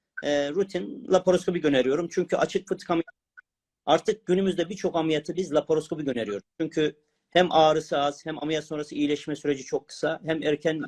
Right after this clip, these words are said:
işe dönüş var, kaybı daha az. E,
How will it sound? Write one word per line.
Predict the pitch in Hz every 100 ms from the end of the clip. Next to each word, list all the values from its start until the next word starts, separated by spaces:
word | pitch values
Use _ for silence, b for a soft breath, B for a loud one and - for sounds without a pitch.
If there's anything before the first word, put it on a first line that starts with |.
| -
işe | 143 143
dönüş | 135 131 - 151
var, | - - _
kaybı | - 143 143
daha | 139 131 123
az. | 170 - _ _ _ - -
E, | 143 139